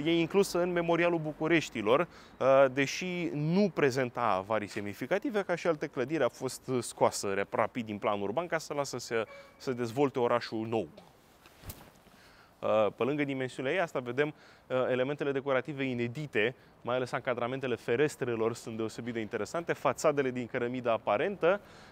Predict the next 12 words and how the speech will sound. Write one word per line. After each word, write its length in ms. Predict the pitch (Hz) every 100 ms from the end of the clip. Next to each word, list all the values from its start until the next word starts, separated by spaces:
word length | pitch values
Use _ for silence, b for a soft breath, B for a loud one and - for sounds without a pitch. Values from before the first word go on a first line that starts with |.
| B
și 320 | - - 202
observăm 460 | 233 175 - 165 208
foarte 360 | - 208 - 156
bine 320 | 147 214 202
și 180 | - 185
separația 600 | 190 - 147 196 - 185
între 200 | 175 160
corpul, 760 | - 180 180 175 170 165 147 -
uh, 480 | 131 127 117 110
destinat 640 | 127 139 - 131 156 - -
proprietarilor 880 | 151 131 143 117 208 208 156 151 -
și 400 | - 175 196